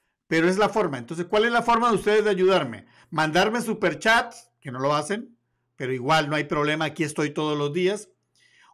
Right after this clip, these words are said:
O dar likes y comentar los videos para ver si el algoritmo de YouTube me replica mucho más y yo empiezo a ganar dinero con la publicidad que YouTube pone en los videos.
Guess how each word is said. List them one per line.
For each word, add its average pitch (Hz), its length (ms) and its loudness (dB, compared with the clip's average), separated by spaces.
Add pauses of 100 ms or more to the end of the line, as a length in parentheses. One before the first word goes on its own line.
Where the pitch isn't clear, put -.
O 196 200 4
dar 214 300 4
likes 226 720 2 (460)
y 190 140 -4
comentar 190 580 2
los 233 180 0
videos 202 400 2
para 175 280 0
ver 170 180 0
si 185 100 -6
el 202 80 4
algoritmo 175 560 0
de 180 160 4
YouTube 208 560 0 (360)
me 190 280 2
replica 190 600 0
mucho 226 360 0
más 262 380 0
y 180 100 -2
yo 175 100 4
empiezo 190 360 0
a 190 40 2
ganar 160 420 0 (140)
dinero 180 560 2
con 160 180 -2
la 139 180 0
publicidad 143 720 -2
que 139 180 -2
YouTube 151 400 -2
pone 156 200 -2
en 143 60 -6
los 135 140 -6
videos. 113 480 -12